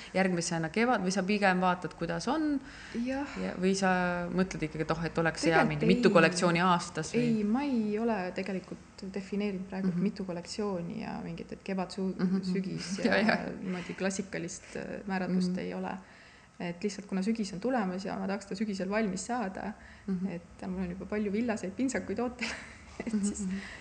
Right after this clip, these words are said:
Speaker 2: et sellepärast nagu nimetasin, seeria kaks tuleb.
Speaker 1: Mhm.
Speaker 2: Et, äh,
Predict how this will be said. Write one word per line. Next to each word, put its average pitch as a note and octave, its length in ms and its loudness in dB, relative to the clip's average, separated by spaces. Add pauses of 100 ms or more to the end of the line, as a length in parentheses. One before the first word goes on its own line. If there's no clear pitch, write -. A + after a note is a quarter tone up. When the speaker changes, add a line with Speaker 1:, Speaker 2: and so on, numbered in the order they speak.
(260)
Speaker 2:
et G#3 180 -4
sellepärast G#3+ 640 -4
nagu A3+ 160 -4
nimetasin, A3 720 -2 (100)
seeria A3+ 320 -4
kaks - 300 -10
tuleb. F#3+ 260 -10 (240)
Speaker 1:
Mhm. G3 240 0 (540)
Speaker 2:
Et, F#3+ 320 -8
äh, - 180 -6